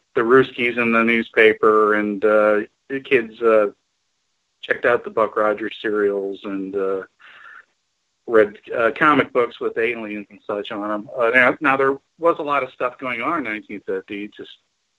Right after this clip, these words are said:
not too far before the events here in this town occurred. Uh, the, the famous McMinnville, uh,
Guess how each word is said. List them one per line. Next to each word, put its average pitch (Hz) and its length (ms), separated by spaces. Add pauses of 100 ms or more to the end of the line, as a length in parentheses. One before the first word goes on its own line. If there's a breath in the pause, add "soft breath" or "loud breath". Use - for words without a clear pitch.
(100)
not 123 180 (1400)
too 170 260
far 147 200
before 127 640 (720 soft breath)
the 131 120
events 135 360
here 135 180
in 123 80
this 196 180 (120)
town 135 280
occurred. 120 540
Uh, 113 220
the, 110 260
the 113 160
famous 120 340
McMinnville, 110 800 (220)
uh, 101 340